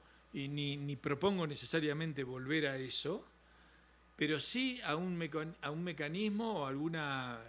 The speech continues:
eh, moneda que nos garantice esa, que tenga esa restricción, ¿no? Y creo que, eh, en un,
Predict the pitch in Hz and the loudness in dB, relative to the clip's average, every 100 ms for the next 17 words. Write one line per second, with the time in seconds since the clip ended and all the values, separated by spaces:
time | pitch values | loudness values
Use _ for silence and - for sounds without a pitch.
0 | 135 123 123 120 143 165 185 214 226 - | -10 -8 -6 -6 -4 0 2 2 0 0
1 | 156 165 165 139 139 127 139 143 247 226 | 2 2 2 -2 -6 -4 -4 -4 -2 0
2 | 147 143 127 131 120 110 - - - - | 2 2 2 -2 -6 -10 -18 -20 -20 -20
3 | - - 139 285 262 143 123 127 120 120 | -8 -4 2 2 4 2 0 -4 -4 -8
4 | - 123 - - 127 104 98 127 139 185 | -12 -10 -6 -4 -6 -8 -18 -12 -6 -4
5 | 233 - - - - - 135 - 220 233 | -6 -10 -20 -20 -20 -8 -6 2 4 4
6 | - 180 175 170 - - 143 135 131 127 | 4 4 4 2 -2 -2 0 0 -2 -4
7 | 123 120 110 - - - - 139 165 180 | -6 -8 -10 -20 -20 -20 -10 -6 -2 -2
8 | 175 160 | -2 -6